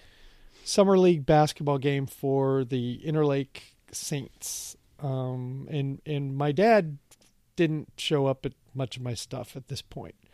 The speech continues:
He had coached my brother and, and coached me a little bit when we were younger in basketball and baseball and stuff,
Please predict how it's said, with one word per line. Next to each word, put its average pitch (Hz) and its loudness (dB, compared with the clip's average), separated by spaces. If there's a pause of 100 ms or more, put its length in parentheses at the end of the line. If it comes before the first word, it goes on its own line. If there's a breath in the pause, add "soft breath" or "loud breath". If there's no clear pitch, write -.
(680 soft breath)
He 180 2
had 165 4
coached - 2
my 143 0
brother 135 2
and, 120 -6
and 123 -12 (140)
coached - -4
me 135 -2
a 131 -2
little 127 0
bit 127 -4
when 131 -6
we 127 -4
were 123 -2
younger 123 -4
in 127 -8 (320)
basketball 123 -6
and 120 -8
baseball 113 -8
and 113 -16
stuff, 113 -14